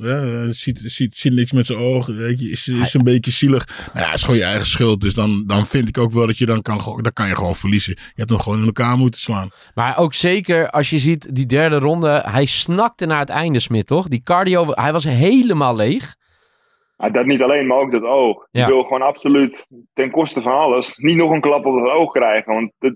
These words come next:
Speaker 3: is echt zwaar beschadigd.
Speaker 2: Ja.
Speaker 1: Ja, en
Speaker 3: Dus
Speaker 1: dan
Speaker 3: hij, hij was, hij was heel erg op safe aan het vechten. Hè, met z'n, met z'n trap een beetje aan het scoren. Maar de enige manier waarop hij, waarom hij dat spel kon spelen, is zoals we net al zeiden, omdat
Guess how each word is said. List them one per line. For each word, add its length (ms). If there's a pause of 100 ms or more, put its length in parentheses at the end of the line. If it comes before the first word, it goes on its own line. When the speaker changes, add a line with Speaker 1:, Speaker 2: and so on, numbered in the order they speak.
Speaker 3:
is 180
echt 180
zwaar 280
beschadigd. 580 (160)
Speaker 2:
Ja. 340
Speaker 1:
Ja, 100
en 20
Speaker 3:
Dus 80
Speaker 1:
dan 120
Speaker 3:
hij, 180
hij 180
was, 140
hij 120 (300)
was 100
heel 200
erg 80
op 80
safe 340
aan 120
het 120
vechten. 380
Hè, 80
met 180
z'n, 200
met 160
z'n 200
trap 220
een 100
beetje 260
aan 120
het 100 (280)
scoren. 420
Maar 240
de 180
enige 300
manier 240
waarop 200
hij, 320
waarom 340
hij 120
dat 140
spel 240
kon 100
spelen, 580
is 160
zoals 420
we 60
net 100
al 120
zeiden, 460 (200)
omdat 300